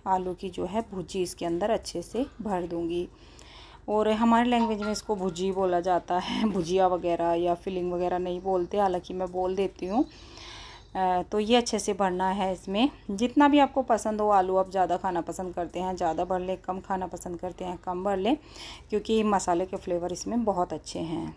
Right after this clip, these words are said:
तो कम से भी टेस्ट आएगा, ऐसा नहीं है। तो मैं अच्छे से इसमें ये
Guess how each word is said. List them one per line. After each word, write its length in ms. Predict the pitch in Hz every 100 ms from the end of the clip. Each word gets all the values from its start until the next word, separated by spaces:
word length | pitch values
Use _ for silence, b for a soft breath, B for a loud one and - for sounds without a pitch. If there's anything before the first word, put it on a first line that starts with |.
| -
तो 80 | 185
कम 280 | - 196 202
से 160 | 226
भी 120 | 214
टेस्ट 360 | 208 185 185 196
आएगा, 300 | 190 190 214
ऐसा 220 | 190 185
नहीं 340 | 185 185 185 190
है। 200 | 214 330 B B B B B B -
तो 100 | 202
मैं 140 | 220 226
अच्छे 260 | 233 254
से 160 | 233 202
इसमें 260 | 196 185
ये 220 | 175 185